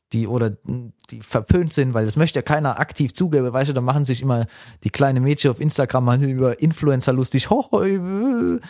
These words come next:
dabei würden sie ihren Arm und ihr zwei Ohren geben, um, äh, bekannte Influencerin zu sein, aber gut, ähm, Ziel für mich auch zwanzig zwanzig auf jeden Fall, äh,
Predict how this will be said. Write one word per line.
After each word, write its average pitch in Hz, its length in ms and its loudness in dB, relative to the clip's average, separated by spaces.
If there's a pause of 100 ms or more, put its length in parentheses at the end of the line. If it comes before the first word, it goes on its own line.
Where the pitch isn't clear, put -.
(320)
dabei 127 540 2
würden 139 180 2
sie 127 260 2
ihren 123 300 0
Arm 135 460 0
und 131 200 0
ihr 123 220 2
zwei - 220 0
Ohren 170 320 2
geben, 131 180 2
um, 127 500 2
äh, 123 120 -2
bekannte 123 340 0
Influencerin 123 800 0
zu 127 100 -2
sein, 120 300 0
aber 170 180 0
gut, 143 300 -2 (560)
ähm, 117 720 2 (640)
Ziel 127 180 2
für 139 80 0
mich 123 220 0
auch 123 100 0
zwanzig 120 320 0
zwanzig 120 400 0
auf 117 140 -2
jeden 117 140 2
Fall, 107 1000 2
äh, - 80 -20